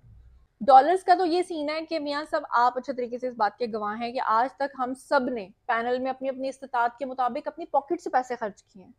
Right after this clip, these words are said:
और जितनी, जितनी जिसकी इस्तिताअत थी, बल्कि उससे बढ़ के हमने पैसे अपनी पॉकेट से लगाए हैं।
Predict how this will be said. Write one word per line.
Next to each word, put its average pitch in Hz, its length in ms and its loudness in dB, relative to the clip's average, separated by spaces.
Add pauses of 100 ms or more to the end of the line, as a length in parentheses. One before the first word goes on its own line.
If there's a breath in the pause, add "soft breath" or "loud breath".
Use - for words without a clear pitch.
(640)
और 277 140 6
जितनी, 311 420 0
जितनी 339 260 0
जिसकी 320 260 -2
इस्तिताअत 262 580 0
थी, 320 40 -2
बल्कि 302 260 -2
उससे 339 180 -2
बढ़ 269 260 4
के 311 140 0
हमने 339 220 -2
पैसे 214 300 -4
अपनी 233 200 -8
पॉकेट 226 300 -6
से - 120 -6
लगाए 202 260 -8
हैं। 214 160 -20